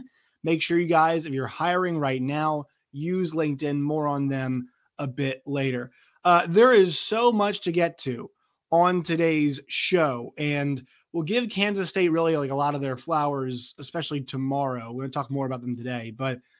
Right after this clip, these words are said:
um, more of their flowers tomorrow. Robbie Tr-, Robbie Triano, our resident K-State guy, will be coming on tomorrow to help us do that. So that's coming up, uh,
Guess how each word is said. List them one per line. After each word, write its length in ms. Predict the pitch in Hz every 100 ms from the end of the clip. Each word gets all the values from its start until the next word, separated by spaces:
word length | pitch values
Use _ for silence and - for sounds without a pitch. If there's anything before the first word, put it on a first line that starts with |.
| _ -
um, 500 | 175 156 143 135 123 _ _ _ -
more 220 | 190 226
of 20 |
their 80 | 220
flowers 400 | 180 196 180 180
tomorrow. 480 | - 170 170 170 170
Robbie 380 | 165 160 170 170
Tr-, 160 | -
Robbie 260 | 180 185 170
Triano, 400 | 160 170 156 156
our 140 | 139
resident 500 | 139 156 151 151 151
K-State 640 | - 160 160 - 143 139 135
guy, 260 | 139 131
will 80 | 131
be 140 | 131
coming 320 | 147 143 143 135
on 260 | 131 127
tomorrow 640 | 127 135 135 131 127 123 123 _ _ -
to 100 | 160
help 260 | 131 147 143
us 220 | 143 123
do 180 | 143 135
that. 320 | 127 117 -
So 80 | 123
that's 180 | 147 -
coming 360 | 160 147 139
up, 180 | 135 - _ _ _ -
uh, 400 | 139 131 127